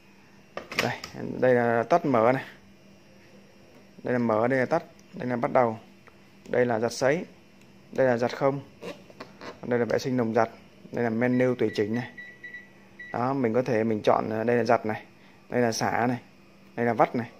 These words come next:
đây là sấy này. Đó, rất nhiều chế độ.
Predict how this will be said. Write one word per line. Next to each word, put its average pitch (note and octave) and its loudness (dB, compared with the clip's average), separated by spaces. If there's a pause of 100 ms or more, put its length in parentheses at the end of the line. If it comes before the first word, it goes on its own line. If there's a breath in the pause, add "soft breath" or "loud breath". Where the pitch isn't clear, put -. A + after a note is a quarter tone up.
(640)
đây A#2 2
là A2 0
sấy B2+ 4
này. D3+ -2 (1080)
Đó, - -8
rất E3+ -2
nhiều B2+ 2
chế B2+ 0
độ. C3 4